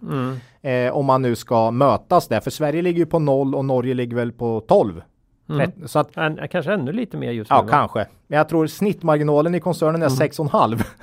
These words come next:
Speaker 1: Ja.
Speaker 2: <laughs> Men det är ju just för att det är ett jävligt uselt, eh,
Speaker 1: Mm.
Speaker 2: en usel del och en väldigt bra del.
Speaker 1: Ja, men,
Speaker 2: Mm.
Speaker 1: eh, den bra delen har ju blivit så stor nu så att,
Speaker 2: Ja.
Speaker 1: så att Sverige kan inte sabba festen riktigt längre.
Speaker 2: Nej.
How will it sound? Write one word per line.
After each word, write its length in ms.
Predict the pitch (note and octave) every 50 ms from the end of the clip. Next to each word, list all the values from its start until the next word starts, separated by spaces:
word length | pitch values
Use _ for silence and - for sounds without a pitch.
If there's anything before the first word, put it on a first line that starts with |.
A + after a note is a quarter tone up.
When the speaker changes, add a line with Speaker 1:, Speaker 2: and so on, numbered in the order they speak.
| - -
Speaker 1:
Ja. 280 | _ C#3+ C#3+ C#3 D#3 D#3+
Speaker 2:
<laughs> 60 | D#3+ -
Men 140 | E3 D#3+
det 60 | E3 F#3
är 60 | F3
ju 100 | E3+ F#3
just 240 | G3+ F#3 D#3+ - -
för 80 | - D#3+
att 180 | C#3+ C#3 C#3 -
det 240 | - - E3 D#3 E3 D#3 D3+
är 320 | D#3+ E3 D#3+ D#3+ - - - - F2+ - -
ett 240 | F3 D3+ D#3 -
jävligt 420 | F#3 D#3+ D#3+ E3 B2 B2 C3+ C3 -
uselt, 640 | F3 C#3 A#2 G#2+ - - F3+ F#3 E3+ D#3+ - _ F#3+
eh, 80 | F3
Speaker 1:
Mm. 600 | E3 D#3 D3+ D3 D3 D3 D3 C#3+ C#3+ C#3+ D3 D3+ D3+ E3 E3+
Speaker 2:
en 160 | - E3+ F#3
usel 380 | G3 E3+ D3 B2+ - F#3+ F#3 E3+
del 260 | D#3 C#3+ C#3 C3+ C#3
och 120 | D3 C3+
en 100 | C3+ C#3
väldigt 180 | C3+ C#3 B2+ B2
bra 220 | B2 D#3 F#3 D#3+
del. 200 | A2+ F#2+ F2+ F2
Speaker 1:
Ja, 80 | B2 C3 C3 -
men, 200 | C3+ C3+ C3+ C3+
Speaker 2:
Mm. 280 | C#3 C3+ C#3 C#3 C#3 C#3 C3+
Speaker 1:
eh, 60 | C#3+
den 180 | C3+ C3+ C#3+ C#3
bra 160 | C3+ D3 D3+
delen 300 | D3 D3 C#3 B2+ B2+ C3
har 60 | C3+
ju 60 | C#3 C3+
blivit 200 | C3 C#3 B2+ -
så 100 | - B2
stor 240 | - - D3 D#3
nu 120 | D3+ C3 A#2
så 120 | - -
att, 280 | A#2 A#2 - _ - - _ -
Speaker 2:
Ja. 140 | - B2 A#2+
Speaker 1:
så 40 | A#2 B2+
att 120 | B2 -
Sverige 260 | - - D3 C3 C3 C3
kan 140 | - D3+
inte 200 | D3+ C3+ - C#3
sabba 320 | A#2+ - - C#3 A2+ - E3
festen 400 | - C#3+ A#2 - - - D#3+ D#3
riktigt 240 | E3 D#3+ - - -
längre. 280 | B2 A#2+ A2 G2+ G2 G2+
Speaker 2:
Nej. 220 | _ C3+ B2 -